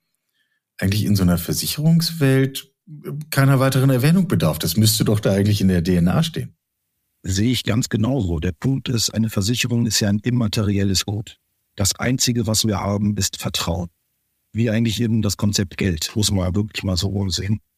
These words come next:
Speaker 1: Ja, Geld
Speaker 2: Und
Speaker 1: ist nur was wert, weil wir alle dran glauben.
Speaker 2: Richtig. Und das Gleiche gilt für eine Versicherung. Nur wenn du dran glaubst, dass die Versicherung auch wirklich leistet, wenn dein Auto Schaden hat beispielsweise,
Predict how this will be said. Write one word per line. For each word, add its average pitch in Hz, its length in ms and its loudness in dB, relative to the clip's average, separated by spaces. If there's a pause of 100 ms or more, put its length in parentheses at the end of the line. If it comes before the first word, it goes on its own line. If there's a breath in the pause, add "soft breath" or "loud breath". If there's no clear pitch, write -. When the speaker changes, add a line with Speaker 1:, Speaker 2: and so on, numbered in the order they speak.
(260)
Speaker 1:
Ja, 175 140 0
Geld 113 180 4
Speaker 2:
Und 117 40 6
Speaker 1:
ist 104 120 2
nur 117 140 2
was 107 100 -4
wert, 120 220 2
weil 113 140 2
wir 117 80 4
alle 117 160 2
dran 110 160 0
glauben. 90 300 -2 (500)
Speaker 2:
Richtig. 127 520 -2
Und 104 400 0
das 104 120 -2
Gleiche 104 320 -2
gilt 107 200 -2
für - 60 -4
eine 113 120 0
Versicherung. 101 500 -2
Nur 117 180 0
wenn 120 260 -2
du 117 160 -2
dran 101 280 0
glaubst, 90 500 -2
dass 90 100 -2
die 113 120 -2
Versicherung 117 640 0
auch 95 140 -2
wirklich 104 340 -2
leistet, 101 480 -2
wenn 107 420 0 (380)
dein 101 240 0
Auto 104 320 -2
Schaden 110 320 0
hat 107 100 -2
beispielsweise, 104 680 -2